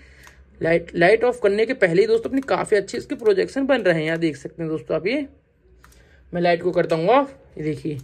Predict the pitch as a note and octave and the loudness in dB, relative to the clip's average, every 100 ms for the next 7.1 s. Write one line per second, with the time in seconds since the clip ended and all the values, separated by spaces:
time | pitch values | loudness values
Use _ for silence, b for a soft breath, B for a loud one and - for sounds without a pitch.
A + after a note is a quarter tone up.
0 | - - _ _ - b b b b - | -18 -20 _ _ -20 b b b b -2
1 | B3 F#3 F#3 G3 F3 F3+ E3+ G3+ B3+ G#3+ | 2 4 4 0 -2 -4 -8 -4 -2 -2
2 | A3+ F3+ A3+ B3 B3 A3+ A3 A#3 A#3 C4 | -4 -2 -2 -2 -2 2 4 4 0 -2
3 | - E3 A3 - D#4 F3+ D3 C3 - - | 2 4 4 2 -2 -2 -2 -8 -20 -20
4 | - _ b b b b b b b _ | -20 _ b b b b b b b _
5 | D#3 E3 - - F3+ F3+ - C4 C4 D#3+ | -4 -2 -4 -4 0 0 2 0 2 -2
6 | F#3 C#4+ C#4 D4 C4+ E3+ F#3 G3 G#3 G#3 | 2 2 4 2 2 4 4 6 4 4
7 | A#3+ | 0